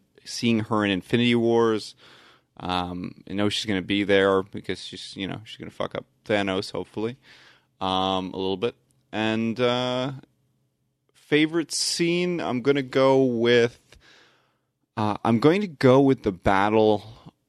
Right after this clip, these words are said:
uh, in the third act on the planet, w-, uh, with the Sovereign,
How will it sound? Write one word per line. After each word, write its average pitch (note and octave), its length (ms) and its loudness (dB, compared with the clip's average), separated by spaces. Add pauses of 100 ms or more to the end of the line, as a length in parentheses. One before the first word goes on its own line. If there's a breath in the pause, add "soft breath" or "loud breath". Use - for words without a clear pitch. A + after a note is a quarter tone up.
uh, F#2+ 300 2
in G2+ 140 -2
the G2 80 -2
third C3 340 4
act G#2+ 480 2 (100)
on A2+ 220 2
the A2+ 60 0
planet, G#2 640 0 (1400)
w-, G2+ 260 0
uh, G2+ 180 4
with G#2 200 2
the - 100 -12
Sovereign, B2 1080 2